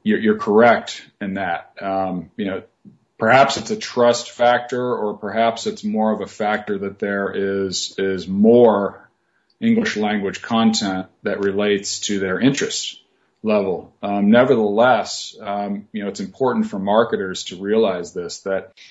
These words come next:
the day of marketing to a Hispanic, uh, group on Spanish language content is, is probably a, a misguided principle. You're, you're going to only reach a third or less of the Hispanic marketplace if you do that.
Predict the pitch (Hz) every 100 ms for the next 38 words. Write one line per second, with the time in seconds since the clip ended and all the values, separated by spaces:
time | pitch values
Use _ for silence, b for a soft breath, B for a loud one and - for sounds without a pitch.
0 | _ 104 95 110 117 123 120 - 104 104
1 | 98 98 - _ b b b _ 98 104
2 | 123 131 113 98 92 - 104 98 95 98
3 | 90 - 107 110 107 98 - - _ -
4 | 98 98 95 90 104 113 113 107 - -
5 | 101 101 95 - 107 107 104 104 107 98
6 | 92 - 113 127 127 90 85 - _ b
7 | b - b b b b - 104 101 107
8 | 101 - - - - _ _ _ _ -
9 | 127 135 127 110 107 104 101 98 104 101
10 | 107 - 107 98 98 95 87 - 147 190
11 | - - 92 90 95 98 101 104 120 123
12 | 110 113 107 95 110 117 110 - 101 92
13 | 92 - 117 117 110 95 101 104 98 -
14 | - 92 92 90 92 - 101 92 95 107
15 | 107 - 98 92 - - 87 76 107 90
16 | 76 -